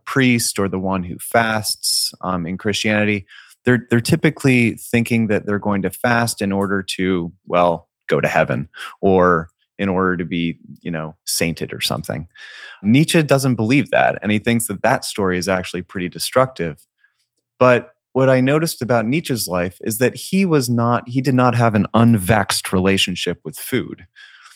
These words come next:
It was difficult for him to eat. He had stomach problems. So when I went to Switzerland, I wanted to play around. No, well, at first I was playing around with it,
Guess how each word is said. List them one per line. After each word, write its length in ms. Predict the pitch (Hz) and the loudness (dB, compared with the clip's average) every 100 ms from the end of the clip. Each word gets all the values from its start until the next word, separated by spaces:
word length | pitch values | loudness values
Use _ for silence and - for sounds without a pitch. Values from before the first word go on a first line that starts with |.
| _ _ | _ _
It 160 | 117 - | -2 0
was 460 | 113 117 120 113 | 2 2 2 -2
difficult 560 | - 165 135 - 76 - | -2 -2 -2 -4 -4 -6
for 160 | - 95 | -4 -2
him 220 | 90 85 | -2 -4
to 80 | - | -4
eat. 360 | 107 123 127 - _ 98 | -2 -2 -2 -14 _ -8
He 80 | |
had 140 | 90 82 | -8 -6
stomach 400 | - 113 117 - | -2 -2 -2 -2
problems. 640 | 117 113 117 123 123 - _ _ - _ - | 0 0 0 -2 -4 -8 _ _ -20 _ -8
So 180 | - 139 | 0 2
when 140 | 143 | 4
I 100 | 139 | 4
went 320 | 131 143 - - - | 2 0 -2 -6 -2
to 360 | 113 104 101 | 0 2 -2
Switzerland, 640 | - - 127 120 101 98 | -6 -2 -2 0 0 2
I 80 | 95 | 2
wanted 340 | 98 101 101 - | 2 0 -2 -6
to 80 | |
play 240 | - 110 107 | -4 0 2
around. 400 | 101 98 104 98 | 4 2 2 -2
No, 220 | 110 80 | -2 -2
well, 320 | 90 95 82 - | 2 0 0 -6
at 80 | 98 | -4
first 380 | - 123 - 80 | 2 2 2 2
I 80 | 82 | 2
was 160 | 85 | 2
playing 300 | - 98 85 | 2 2 4
around 320 | 82 87 85 | 2 2 -2
with 120 | 80 - | -4 -10
it, 160 | - | -12